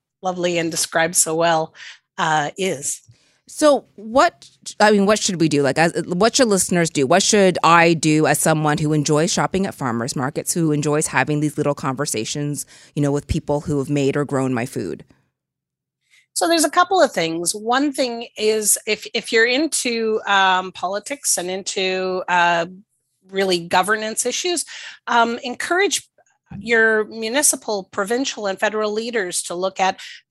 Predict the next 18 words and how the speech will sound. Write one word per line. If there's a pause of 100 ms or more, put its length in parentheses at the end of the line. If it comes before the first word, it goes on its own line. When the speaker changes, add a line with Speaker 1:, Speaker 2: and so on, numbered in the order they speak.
(140)
Speaker 1:
uh, (240)
different
ideas (120)
for
land
use,
um,
ensuring
that (360)
we
look (340)
at (240)
really
wise
long-term
land
use
planning,